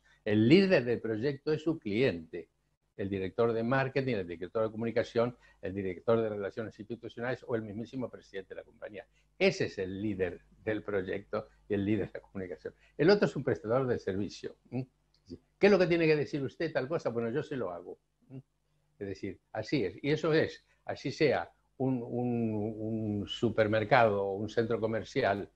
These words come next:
del consumismo más radical, o sea, una O N G de obra social muy interesante. Es decir que, eh,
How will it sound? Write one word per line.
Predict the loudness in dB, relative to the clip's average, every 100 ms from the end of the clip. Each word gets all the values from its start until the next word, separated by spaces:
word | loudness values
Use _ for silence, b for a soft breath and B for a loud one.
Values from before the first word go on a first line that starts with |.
| _ _ _
del | -8 -4
consumismo | -6 -4 -4 -2 -4
más | -4 0
radical, | 2 2 2 0 -2 -4 -4
o | -4
sea, | -2 -4 -4 _ _
una | -4 -2 -2 -2
O |
N | -2 -4 2
G | 0 0 -12 _
de | 2
obra | 2 2 -4
social | -6 -6 -4
muy | -4 -6
interesante. | -10 -12 -14 -18 _ _ _ _ _ _
Es | -4
decir | -2 0 -2 -2
que, | -8 -8 _ _ _ _
eh, | 0 0 0 -4 -8